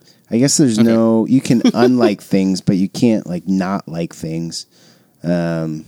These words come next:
Speaker 2: Yeah, but you can leave a comment that says, "F you, I don't." <laughs> I,
Speaker 1: Yeah.
Speaker 2: I hate what you said. You're stupid.
Speaker 1: Um, and, and I, like, I, I wrestle with that continually. Y-, you know, again, I,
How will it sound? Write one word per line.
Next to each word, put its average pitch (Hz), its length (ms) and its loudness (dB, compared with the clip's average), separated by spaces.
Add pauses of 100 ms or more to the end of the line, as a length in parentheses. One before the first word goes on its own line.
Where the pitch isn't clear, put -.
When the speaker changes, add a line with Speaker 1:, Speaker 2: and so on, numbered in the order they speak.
(280)
Speaker 2:
Yeah, 170 360 0
but 131 100 -2
you 156 140 -2
can 151 180 2
leave 131 160 0
a 107 40 -8
comment 110 420 -2
that 107 80 -6
says, 110 320 -4
"F 113 240 -6
you, 110 260 -2
I 113 120 -4
don't." 110 280 -4 (200)
<laughs> 233 920 -2
I, - 140 0 (120)
Speaker 1:
Yeah. 110 260 2
Speaker 2:
I 104 40 2
hate 131 200 0
what 113 180 -2
you 117 60 -2
said. 110 360 0
You're 110 120 -2
stupid. 110 580 -2 (160)
Speaker 1:
Um, 107 460 0 (240)
and, 147 240 2
and 147 160 0
I, 175 140 2 (100)
like, 151 180 0
I, 226 260 2
I 165 260 2
wrestle 131 560 2
with 107 120 2
that 107 220 0
continually. 107 760 0 (140)
Y-, 82 80 -4
you 107 140 0
know, 104 160 2
again, 107 360 0
I, 95 180 -2